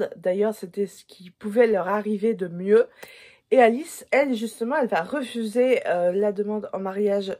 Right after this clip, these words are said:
du lord pour pouvoir, bah, s'enfuir au pays des merveilles et, euh, et ainsi, bah, dans le premier film, euh,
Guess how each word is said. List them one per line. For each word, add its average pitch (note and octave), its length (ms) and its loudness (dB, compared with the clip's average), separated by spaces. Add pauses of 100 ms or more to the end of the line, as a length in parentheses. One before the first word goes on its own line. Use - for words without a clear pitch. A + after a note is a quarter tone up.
(120)
du F#3 200 -12
lord A3 320 4 (300)
pour C#4 180 -12
pouvoir, A3+ 580 0 (600)
bah, G3 220 2
s'enfuir A#3 580 -4
au F#3+ 220 0
pays A3 280 0
des G3+ 120 6
merveilles G3 640 -2
et, G#3+ 260 2
euh, D#3+ 440 -4 (800)
et G3 140 -6
ainsi, F3+ 400 -10
bah, - 180 -8 (240)
dans F3 200 -8
le E3+ 60 -12
premier G#3+ 300 -6
film, A#3+ 320 -10
euh, - 100 -4